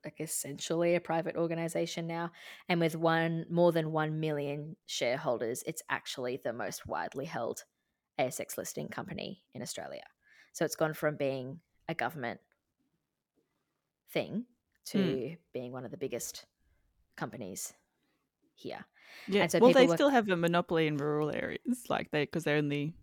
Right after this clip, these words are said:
Speaker 2: there's so many places where only Telstra has reception.
Speaker 1: Yeah, but that was because they were a government,
Speaker 2: Mm.
Speaker 1: you know, in the same way that Australia Post services rural areas, Telstra had to because they were
Speaker 2: Mm.
Speaker 1: a government organisation, and,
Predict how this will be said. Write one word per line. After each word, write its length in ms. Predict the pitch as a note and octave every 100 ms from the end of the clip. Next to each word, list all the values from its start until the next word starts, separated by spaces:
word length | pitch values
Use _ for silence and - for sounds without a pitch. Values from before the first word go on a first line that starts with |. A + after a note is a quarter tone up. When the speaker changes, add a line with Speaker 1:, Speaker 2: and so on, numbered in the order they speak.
| - _ _ _ -
Speaker 2:
there's 160 | F3+
so 100 | G3+
many 140 | F#3+ F3+
places 340 | F3 E3+ D#3
where 140 | D3+ D3
only 200 | D3+ D3
Telstra 460 | D3+ C#3+ D3 C#3 - - _ _ -
has 260 | - D#3 E3+
reception. 540 | D3 C#3+ - - - _ _ - - -
Speaker 1:
Yeah, 140 | G#3+
but 120 | G3 F3
that 100 | F3
was 100 | F3
because 260 | E3+ E3+
they 100 | D#3+
were 220 | D#3 D#3 D3+
a 60 |
government, 480 | D3+ D3 D3 C#3 C3 _ _ _
Speaker 2:
Mm. 280 | G3 A#3 G3 - _ _
Speaker 1:
you 100 | F3
know, 60 | D#3+
in 80 | C#3+
the 60 |
same 200 | D3+ D3
way 100 | C#3
that 160 | C3+ -
Australia 360 | - - C3+ B2+
Post 600 | - E3 D#3 - - - _ _ _ _ _ -
services 520 | - D3 D3+ C#3+ C#3+
rural 200 | C3+ B2+
areas, 420 | A2 B2+ C3 C3
Telstra 360 | - C#3+ - C#3
had 240 | - C#3+
to 160 | - C3+
because 360 | C3 C#3 C#3+ D3
they 120 | C3+
were 380 | C#3+ C3+ C#3 E3
Speaker 2:
Mm. 320 | G3 G#3+ F#3 - _ _ -
Speaker 1:
a 60 |
government 340 | D#3+ D3+ D3 -
organisation, 800 | C3 C3+ C3 C#3 C3+ - A2 A#2
and, 260 | A#2+ G#2